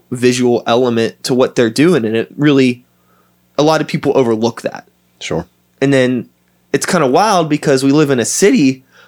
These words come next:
Speaker 1: that's full of artists that are insanely talented, but like we were talking about earlier, might not be so good at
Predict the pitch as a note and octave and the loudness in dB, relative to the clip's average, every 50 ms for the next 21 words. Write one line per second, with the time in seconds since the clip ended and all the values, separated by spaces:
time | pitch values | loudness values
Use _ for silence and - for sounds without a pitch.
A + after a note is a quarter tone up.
0 | _ - D3 C3+ - - - - - D#3 E3 E3+ E3 C3+ - C3+ A2 - - - | _ -2 0 0 0 -6 -6 -2 2 4 4 4 4 4 0 -2 -2 -6 -4 -2
1 | A2+ B2 D#3 G3 A#3+ - - - - - - - C#3+ C#3+ C3 B2+ A#2+ A2+ A2 - | 0 2 2 2 2 0 -4 -6 -8 -8 -8 -2 0 2 2 4 2 2 0 -2
2 | - _ _ _ _ _ _ _ - F#3 F#3 F3 D3+ - - - - F3+ F3+ F#3+ | -6 _ _ _ _ _ _ _ 0 2 2 2 0 -2 -4 -2 0 2 2 4
3 | G3+ G3+ F#3+ F#3 F3+ E3 D#3+ - E3+ D#3+ G3 G#3+ G3 G3 - D3 B2+ B2 B2+ C3 | 4 4 4 4 4 2 0 0 0 0 2 2 0 2 2 2 2 2 2 0
4 | - - _ _ _ _ _ - B2+ B2 D#3 D3 C#3+ C#3 C3+ C3 C3+ C3 - C#3+ | -2 -10 _ _ _ _ _ -10 -2 0 2 4 4 2 2 0 -2 -2 0 0
5 | C#3 C#3 C3+ - C#3+ C#3 - D3+ C#3 B2+ B2 - - E3 G3 G3 F3 D3+ C#3+ C#3 | 0 0 0 -2 -2 -2 -2 -2 -2 -2 -2 0 0 2 2 2 4 2 2 2
6 | C#3 D#3 D3+ - D3+ C#3 - - D#3 E3 D#3 - - C3+ C3 A#2+ C3 B2 B2 A#2+ | 2 0 0 0 -2 -4 -4 -4 -6 -4 -2 0 0 0 0 2 0 2 2 2
7 | A#2+ - - | 0 -2 -2